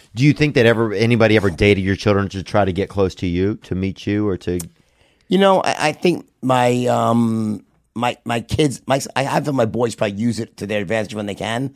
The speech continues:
Speaker 1: Yeah.
Speaker 2: My daughter was never in short supply of guys that wanted to date her, so I,
Speaker 1: Right.
Speaker 2: I would think it would just be a long line.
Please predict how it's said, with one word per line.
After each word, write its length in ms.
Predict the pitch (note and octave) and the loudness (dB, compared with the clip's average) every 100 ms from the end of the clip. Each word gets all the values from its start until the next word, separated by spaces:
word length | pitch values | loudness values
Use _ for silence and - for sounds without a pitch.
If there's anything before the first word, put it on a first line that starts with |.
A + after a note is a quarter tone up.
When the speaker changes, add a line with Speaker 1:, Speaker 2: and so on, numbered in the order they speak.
| - | -12
Speaker 1:
Yeah. 360 | D#2+ A#1 - - | -10 -10 -12 -2
Speaker 2:
My 140 | C3 | -2
daughter 320 | B2+ D#3 D3 | 2 2 2
was 180 | C3 A#2+ | 0 -2
never 380 | A2 B2+ A#2+ A#2+ | 0 2 2 0
in 280 | - A#2 A2+ | 0 -4 -4
short 280 | - B2+ A2 | -4 -6 -6
supply 380 | A2 - A2 A2+ | -8 -4 -2 -2
of 100 | F2 | -2
guys 240 | G#2 G#2 | -2 -2
that 80 | G2+ | -4
wanted 200 | G2 F#2+ | -6 -6
to 40 | |
date 220 | E2+ F#2 | -6 -6
her, 100 | E2+ | -6
so 240 | E2 G2+ F2+ | -8 -6 -6
I, 80 | F2+ | -4
Speaker 1:
Right. 180 | E2+ F2+ | -4 -6
Speaker 2:
I 20 | |
would 180 | G#2+ G#2+ | -6 -6
think 100 | A#2+ | -6
it 20 | |
would 100 | G#2+ | -6
just 160 | E2 - | -10 -8
be 80 | |
a 60 | A2+ | -6
long 320 | G#2 A2 A#2 | -4 -4 -2
line. 340 | A#2 A2+ F2 | -2 -4 -8